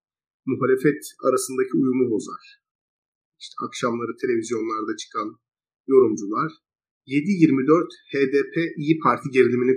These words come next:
konuşabilirler. Yani yirmi dört saat boyunca yemeklerini verseniz, sularını eksik etmezseniz, stüdyoya soksanız bunlar H D P İYİ Parti gerilimini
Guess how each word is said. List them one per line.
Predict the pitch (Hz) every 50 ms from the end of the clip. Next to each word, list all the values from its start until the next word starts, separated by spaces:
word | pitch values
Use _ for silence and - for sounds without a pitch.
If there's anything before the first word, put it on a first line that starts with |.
| -
konuşabilirler. | 117 113 107 - - 107 107 104 104 95 - - - - - -
Yani | 101 110 113 113
yirmi | 120 131 139 139 165
dört | 170 165 - -
saat | 117 104 104 - - _ -
boyunca | 127 127 120 113 113 110 113 143 185 - _ _ _ _ _ _ _ _ _ _ - 135
yemeklerini | 135 139 131 - - 139 131 131 131 127 123 123
verseniz, | 123 120 - - 120 113 120 131 - - - - - _ _ _ _ _ _ _ _ _ _ _ _ _ _ _ -
sularını | - - - - - - 139 135 135 131 131 131 127 127
eksik | 123 - - 135 - - 135
etmezseniz, | 131 - 131 127 120 - - - - 85 87 - - -
stüdyoya | - - 143 135 127 120 117 113 - -
soksanız | 143 - - - 120 156 196 95 156
bunlar | 151 143 131 135 170 - 170 -
H | 180 - - -
D | - - -
P | - 165
İYİ | 160 156 - 135
Parti | 117 110 - - 127 131
gerilimini | 135 131 120 117 117 143 202